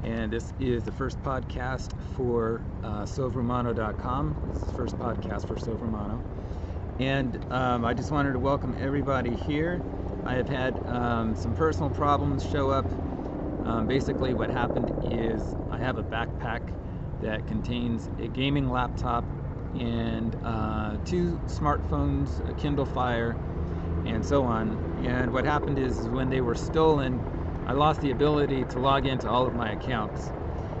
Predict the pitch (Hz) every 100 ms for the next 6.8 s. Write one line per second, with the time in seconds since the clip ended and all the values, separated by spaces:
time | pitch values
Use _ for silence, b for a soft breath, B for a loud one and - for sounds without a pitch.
0 | B - 131 127 123 127 123 - 139 139
1 | - - 143 135 139 127 131 120 113 131
2 | 120 - 127 120 107 - - - - -
3 | 135 135 127 113 101 - - - 117 113
4 | 117 - 143 131 127 110 113 151 135 143
5 | 135 117 123 110 139 135 120 107 139 131
6 | 113 131 127 123 113 113 110 113